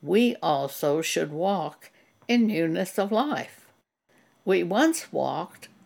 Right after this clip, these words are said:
after our own thinking and did what we thought was best for us. Now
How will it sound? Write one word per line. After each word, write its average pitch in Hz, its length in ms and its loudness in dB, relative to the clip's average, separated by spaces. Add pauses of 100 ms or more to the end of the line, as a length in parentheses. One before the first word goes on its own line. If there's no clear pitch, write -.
(140)
after 180 460 0
our 151 260 -6 (100)
own 190 480 0 (120)
thinking 139 580 -6 (1000)
and 151 180 -2
did 226 300 8 (100)
what 165 320 0 (160)
we 175 180 2
thought 226 540 -4 (520)
was 151 200 0
best - 540 0
for - 280 -10
us. - 680 -6 (680)
Now 175 640 0